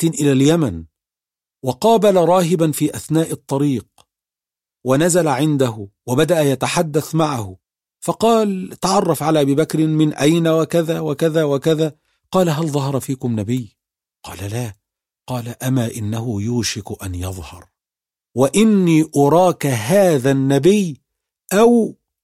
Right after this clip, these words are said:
أنك رفيق دربه". يعني أنت صاحبه وصديقه الذي يعيش معه طوال حياته.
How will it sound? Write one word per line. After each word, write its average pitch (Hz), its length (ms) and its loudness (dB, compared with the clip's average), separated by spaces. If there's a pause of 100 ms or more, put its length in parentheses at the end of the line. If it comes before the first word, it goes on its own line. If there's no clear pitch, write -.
(340)
أنك 127 540 -2
رفيق 127 720 -6
دربه". 90 500 -8 (1120)
يعني 113 300 -2
أنت 139 200 -4
صاحبه 123 580 -4
وصديقه 120 1000 0
الذي 120 500 -2
يعيش 123 440 -2
معه 127 580 -2
طوال 117 380 -4
حياته. 92 600 -8